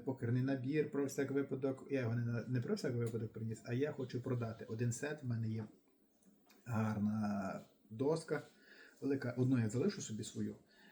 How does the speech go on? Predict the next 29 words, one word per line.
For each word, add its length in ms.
А 100
є 220
одна 300
на 100
продаж, 840
є 140
покерні 560
чіпси, 680
є, 600
м, 800
мішати 380
карти, 480
все 220
оце 240
виставлю, 540
хочу 300
продати. 500
Якраз 320
за 60
сто 180
доларів 340
зараз 300
нормальна 340
ціна. 300
Так 200
що 120
це 220
я 80
продам. 480